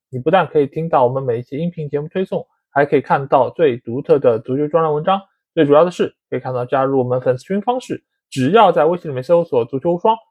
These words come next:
或者点击节目详情页就可以找到，期待你们的关注和加入。那我们英超球队的队徽演变史啊，来到了第三期。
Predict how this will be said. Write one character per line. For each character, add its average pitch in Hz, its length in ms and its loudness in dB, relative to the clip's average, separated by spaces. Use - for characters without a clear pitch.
或 151 60 0
者 151 60 4
点 127 220 0
击 165 160 -6
节 147 200 2
目 175 160 -2
详 147 200 -2
情 202 140 -4
页 165 180 -2
就 - 80 -6
可 165 120 -2
以 180 40 0
找 127 160 2
到， 175 240 2
期 - 80 -8
待 165 80 4
你 143 60 0
们 127 60 -6
的 127 220 2
关 240 180 6
注 240 320 -4
和 120 440 -4
加 160 360 4
入。 165 240 -6
那 180 200 6
我 175 40 6
们 175 200 2
英 220 180 -2
超 214 260 2
球 135 300 2
队 160 220 0
的 143 80 -2
队 220 280 4
徽 202 280 0
演 131 260 -2
变 139 240 0
史 - 240 -10
啊， 123 160 2
来 120 260 2
到 143 140 2
了 139 80 -4
第 185 240 -4
三 185 340 -2
期。 202 320 -12